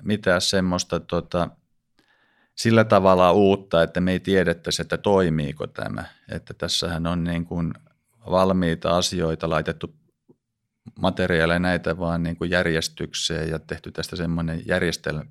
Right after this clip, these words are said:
järjestelmä – ja tota, mietitty porukalla liittymät ja nämä vielä parempaa, mitä tähän mennessä on ehkä tehty, että ei kenenkään tarvitse miettiä, että olisi millä tavalla koekaan niin, että semmoisesta ei ole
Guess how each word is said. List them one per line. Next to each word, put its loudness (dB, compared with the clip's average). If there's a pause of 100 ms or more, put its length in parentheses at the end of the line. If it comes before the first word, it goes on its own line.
järjestelmä – -2 (1300)
ja -2
tota, -2
mietitty 0 (160)
porukalla 2
liittymät -2
ja 0
nämä -2
vielä 0
parempaa, -4
mitä -6
tähän -6 (360)
mennessä -2
on -4
ehkä -8
tehty, -4
että -8 (200)
ei -12
kenenkään -4
tarvitse -6
miettiä, -4
että -10
olisi -6
millä -2
tavalla -4
koekaan 0
niin, -6
että -8
semmoisesta -4
ei -6
ole -8